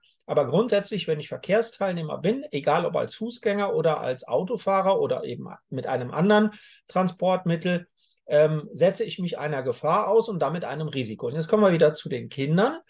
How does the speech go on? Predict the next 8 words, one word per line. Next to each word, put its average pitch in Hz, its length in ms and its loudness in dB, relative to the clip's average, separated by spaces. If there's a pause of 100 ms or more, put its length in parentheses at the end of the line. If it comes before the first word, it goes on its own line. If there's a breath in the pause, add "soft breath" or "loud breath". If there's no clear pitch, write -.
(540 loud breath)
In 165 200 6
dem 247 240 6
Maße, 208 460 2
wie 151 80 -4
das 135 240 2
Kind - 600 -4 (520)
im 143 300 0 (120)
Straßenverkehr 175 1000 -2